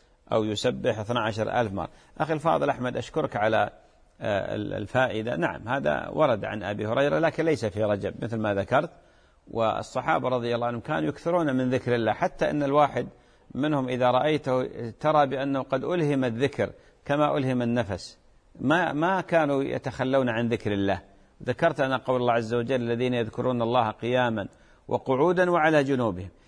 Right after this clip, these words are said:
يعني يذكرون الله على كل أحوالهم، على جميع أحوالهم. آه، ولذلك، آه، ذكرت أنا قبل قليل فيما يتعلق بالأحكام المتعلقة برجب، فما كانوا يخصصون رجب، وإنما كانوا،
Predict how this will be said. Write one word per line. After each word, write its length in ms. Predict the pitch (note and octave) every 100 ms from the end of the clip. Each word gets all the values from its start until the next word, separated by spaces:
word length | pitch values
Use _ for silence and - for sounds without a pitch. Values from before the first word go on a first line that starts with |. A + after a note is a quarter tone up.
| _
يعني 280 | B2 B2+ C#3+
يذكرون 460 | D3 C#3+ E3+ F#3 F3
الله 140 | F#3
على 200 | D#3+ F3
كل 240 | E3+ F#3+
أحوالهم، 560 | E3 D3+ C#3+ A2+ F2 E2 - _ _ _ _ -
على 200 | B2+ D3
جميع 380 | E3 F#3 E3 C#3
أحوالهم. 480 | B2+ C3 G2 E2+ - - _ _ _ _ -
آه، 540 | A2 G#2 G2+ F#2+ F2+
ولذلك، 1000 | G2+ A#2 G#2 B2+ C#3 D3 C3+ - A2+ - - _ _ -
آه، 640 | G#2+ G#2+ G2+ - E2+ -
ذكرت 440 | A2+ B2 - C3+ B2+
أنا 240 | A2 A2+
قبل 340 | - A#2 A2+
قليل 380 | A2+ A#2 A#2+ A#2+
فيما 300 | F#2 A2+ A2
يتعلق 460 | G#2 A2 A#2+ A2 -
بالأحكام 600 | G#2+ F#2+ G#2 - B2 A2+
المتعلقة 640 | G#2+ G#2 G#2+ A#2 A2+ -
برجب، 480 | G#2+ B2 D#3+ E3 F#3+ - - _ _
فما 240 | A#2+ E3
كانوا 300 | G3+ F#3 E3
يخصصون 600 | D3 - C#3 C#3+ - C3 A#2
رجب، 340 | B2 A2 G#2+ - - -
وإنما 320 | B3 A#3 F3+
كانوا، 420 | - D3+ C3 B2+